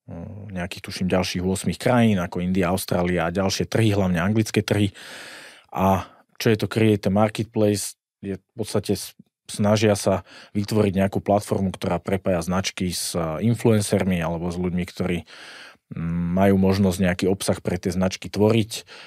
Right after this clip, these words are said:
a má to byť použiteľné aj pre značky, aj pre tých ľudí na tej,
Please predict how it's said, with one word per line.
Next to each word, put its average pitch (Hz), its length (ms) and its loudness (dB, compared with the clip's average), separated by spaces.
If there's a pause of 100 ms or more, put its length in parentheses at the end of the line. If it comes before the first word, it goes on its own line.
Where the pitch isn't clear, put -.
(160)
a 85 380 -2 (100)
má 87 180 -2
to 90 120 -4
byť 87 160 -4
použiteľné 90 640 0
aj 101 100 2
pre - 160 0
značky, 92 400 -2
aj 85 140 0
pre - 180 -4
tých 87 240 -6 (180)
ľudí 95 300 -2
na 87 140 0
tej, 87 580 -4